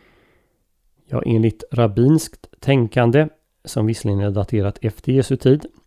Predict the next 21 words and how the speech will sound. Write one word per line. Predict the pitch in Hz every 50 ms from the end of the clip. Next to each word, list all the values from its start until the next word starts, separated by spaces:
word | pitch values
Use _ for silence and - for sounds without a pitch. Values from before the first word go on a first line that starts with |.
| _ _ -
väntar | - 117 107 120 127 139 120 92 - _ _ - 120 127 135 - -
själen | - - - - 127 107 101 101 98 101 107 107 -
ovanför | 127 135 113 101 104 98 - -
kroppen | - - - 123 107 - - - 113 107
i | 110 113
tre | - - - 117 107 101 95
dagar | 95 110 127 139 135 107 98 101 127 143 151 135 117 _ _ _ _ _ _ _ _ _ _ _ _ _ _ _ _
när | - 113
någon | 117 117 107 98 104 104
dött | 98 - 87 - _ _ - - - _ _ -
med | - 113 110 104 101 98 101 -
intentionen | 113 104 - - 117 104 - 113 101 92 107 113 117 120
att | 113 - -
återvända. | 113 110 110 - 117 117 117 120 117 117 110 - - - _ _ _ _ _ _ _ _ _ _ -
Men | - 113 131 156 156 151
när | 135 123 120
kroppen | - - 123 110 - - 113 117
därefter | 110 120 123 127 113 110 104 - - - 131 131 170 - - _ _ _ _ _ _ -
börjar | - 117 104 98 98 98 92
brytas | 92 95 101 92 - - 107 104 - -
ner | 117 123 147 160 165 160 170